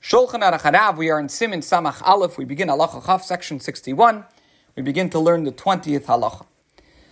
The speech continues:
Kol teva shetchilasa Aleph, v'seif teva shelefanei mem, tzarech lahafsik ma'at b'neiim, v'lo shalei tibala ha'aleph.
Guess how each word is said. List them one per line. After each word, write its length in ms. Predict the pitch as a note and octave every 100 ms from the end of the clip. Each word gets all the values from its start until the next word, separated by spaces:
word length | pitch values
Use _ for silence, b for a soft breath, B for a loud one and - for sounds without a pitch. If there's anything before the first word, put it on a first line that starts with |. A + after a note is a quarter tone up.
| _ -
Kol 300 | F3+ G3+ F#3
teva 220 | D#3 C#3+
shetchilasa 760 | - D3 - D#3 D#3 D#3 D#3 -
Aleph, 260 | F#3+ F#3 D3
v'seif 380 | D#3 A3 G#3
teva 180 | F3+ D3+
shelefanei 640 | D3 D3+ D3 D#3 D3+ D3+ E3+
mem, 220 | F#3+ D3+
tzarech 300 | E3 C#3+ -
lahafsik 480 | C#3+ G3+ - - -
ma'at 340 | D#3 F#3 -
b'neiim, 340 | B2+ F#3+ G3
v'lo 180 | D3+ C#3+ B2+
shalei 260 | B2+ F#3
tibala 380 | G3+ E3 E3+ D3
ha'aleph. 400 | C3+ - -